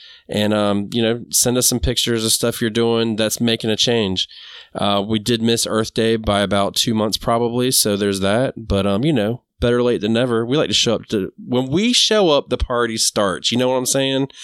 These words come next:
Earth Day is not dependent on us. So, everybody, enjoy the episode. It comes out tomorrow. We hope you enjoy it.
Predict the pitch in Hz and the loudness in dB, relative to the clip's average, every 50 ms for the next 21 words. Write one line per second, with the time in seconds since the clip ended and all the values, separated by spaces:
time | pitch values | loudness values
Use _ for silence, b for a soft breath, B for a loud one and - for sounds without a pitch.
0 | B B B B B B B - 127 139 156 160 - - 156 147 143 143 139 117 | B B B B B B B -2 0 2 2 0 0 -2 0 0 2 2 2 0
1 | 104 113 127 127 127 - - 113 - - - 123 110 110 110 80 101 101 101 104 | 0 0 0 0 0 0 -2 -4 -4 0 0 0 2 0 0 0 0 0 0 0
2 | 98 92 85 - - - - - _ B B B B B B B B B B B | 0 0 0 -2 -2 -4 -4 -6 _ B B B B B B B B B B B
3 | B B B - - 101 98 95 95 92 92 92 95 - _ B B B B B | B B B 0 0 2 2 2 2 2 0 0 -2 -6 _ B B B B B
4 | B B B B B 123 131 143 135 143 147 143 143 143 139 135 - _ _ _ | B B B B B 0 0 2 2 2 2 2 2 0 -2 -4 -8 _ _ _
5 | _ _ _ _ _ _ _ _ _ _ _ - 117 117 107 - 113 123 127 131 | _ _ _ _ _ _ _ _ _ _ _ -2 0 0 0 0 0 2 2 2
6 | 131 127 131 120 117 - - - - 127 117 110 92 - - 120 113 110 113 104 | 2 2 2 0 0 0 0 2 2 2 2 0 -2 -2 -2 -2 0 0 0 -2
7 | - - - 110 107 107 107 107 107 107 107 107 107 107 110 - _ _ - - | -2 -2 0 0 2 2 2 2 2 2 2 2 0 0 -2 -6 _ _ -8 -6
8 | 101 104 113 123 113 - 117 110 101 101 98 90 - 107 107 107 107 107 107 104 | -4 -2 0 -2 -2 -2 -2 0 0 0 0 0 0 0 2 2 2 2 2 0
9 | 104 - | 0 -2